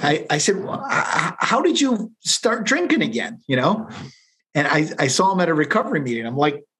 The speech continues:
"Dude, what are you doing here?" He's like, "Oh, I drank." I'm like, "What do you mean you drank? Weren't you sober for, like, twenty something years?" He's like, "Yeah." And he goes, he goes,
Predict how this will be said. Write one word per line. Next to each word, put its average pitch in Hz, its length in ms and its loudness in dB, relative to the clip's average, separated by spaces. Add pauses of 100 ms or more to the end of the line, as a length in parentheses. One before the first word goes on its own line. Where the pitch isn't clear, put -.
"Dude, 415 280 4
what 220 120 2
are 302 60 2
you 311 60 0
doing 359 260 2
here?" 185 180 2
He's 123 140 -4
like, - 180 -10
"Oh, - 60 2
I 160 300 2
drank." 196 500 0
I'm 170 60 -4
like, 269 120 -2
"What 427 80 2
do 480 60 0
you 466 60 0
mean 403 120 4
you - 180 0
drank? 151 440 0
Weren't 190 180 2
you 285 60 2
sober 190 420 2
for, 214 140 2
like, 156 180 2 (280)
twenty 185 280 2
something 202 380 2
years?" 202 320 2
He's 160 160 0
like, 165 200 2
"Yeah." 220 380 0 (680)
And 160 80 4
he 175 80 4
goes, 175 360 2 (460)
he 156 80 2
goes, 175 340 0